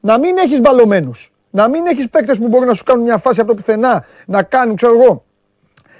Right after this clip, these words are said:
Έκανε ο Μάνταλος, ε, ο οποίος μεταμορφώνεται στην εθνική, είναι άλλος παίκτης, έτσι, αυτά να, αυτά να τα βλέπουν οι αεξίδες, τα έχουμε πει αυτά, αυτά είναι θέμα αεκ. Λοιπόν, ε, ε, έχει κάνει τρεις-τέσσερις ενέργειες ο Μάνταλος.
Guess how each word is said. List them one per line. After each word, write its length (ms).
Έκανε 340
ο 120
Μάνταλος, 520
ε, 320
ο 60
οποίος 380
μεταμορφώνεται 640
στην 140
εθνική, 180
είναι 100
άλλος 160
παίκτης, 220
έτσι, 180
αυτά 380
να, 160
αυτά 260
να 80
τα 120
βλέπουν 240
οι 60
αεξίδες, 360
τα 80
έχουμε 180
πει 120
αυτά, 200
αυτά 280
είναι 120
θέμα 180
αεκ. 280
Λοιπόν, 360
ε, 60
ε, 460
έχει 140
κάνει 280
τρεις-τέσσερις 500
ενέργειες 400
ο 60
Μάνταλος. 440